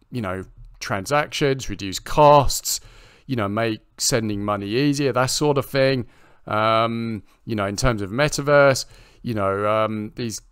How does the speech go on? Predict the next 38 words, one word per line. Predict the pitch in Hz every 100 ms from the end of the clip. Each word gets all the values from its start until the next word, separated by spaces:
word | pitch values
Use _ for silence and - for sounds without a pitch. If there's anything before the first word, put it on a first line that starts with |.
| -
these | 120 104
companies | - 113 - 110
that | 104
are | 98
creating | - 110 101 98
games, | 113 123 123 117
are | 104
these | 104 98
tokens, | - 117 107 - 107 101 - - - _ _ -
you | -
know, | 101
it, | 104 123 107
it, | 139 123 -
are | 110
they | 107
creating | 104 127 107 107
games | 117 123 147 139
behind | - 135 127 131 123
the, | 117 - -
the |
coins, | - - 120 123 120
and | 101
the | 92
coins | - 113 107
gonna | - 104
be | 104
used | 104 107 104
for | 101
buying | 107 104 101
stuff | - 101 90
in |
games, | 90 139 156 151 151 -
which | 117 -
is | 110
obviously | 110 95 -
gonna | 104
be | 101 101
hugely, | - 120 104 98 98